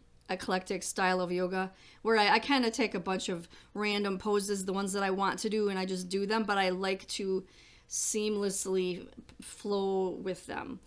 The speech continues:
So it, it kinda becomes a dance, and I s-, and I really like that about it. The next type is Ashtanga. This type of yoga involves synchronizing the breath with a series of postures.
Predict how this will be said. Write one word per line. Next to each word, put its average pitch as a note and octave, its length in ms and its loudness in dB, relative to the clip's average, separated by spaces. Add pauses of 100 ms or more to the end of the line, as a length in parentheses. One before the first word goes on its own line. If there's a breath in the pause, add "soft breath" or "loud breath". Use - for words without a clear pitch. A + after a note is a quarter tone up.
(260 loud breath)
So - 280 0
it, E3 320 2
it G#3+ 140 4
kinda D4+ 240 2
becomes A3 360 -2
a G3 60 -4
dance, F3+ 500 -4
and F#3 160 -6
I F3+ 40 -6
s-, - 220 -8
and F#3+ 120 -4
I F3 60 -2
really F3+ 180 -2
like - 220 -8
that - 160 -6
about - 240 -8
it. - 120 -12 (1300 loud breath)
The A3+ 80 0
next C#4 240 4
type B3 240 2
is G#3+ 220 2
Ashtanga. - 800 0
This A3+ 160 -2
type G#3+ 220 -4
of G#3 160 -2
yoga G3 380 0
involves F3+ 400 -2
synchronizing F#3+ 680 -2
the F3 80 -2
breath A3 540 -2
with F#3+ 180 -6
a F3+ 120 -6
series G3 420 -4
of F3 160 -10
postures. - 680 -8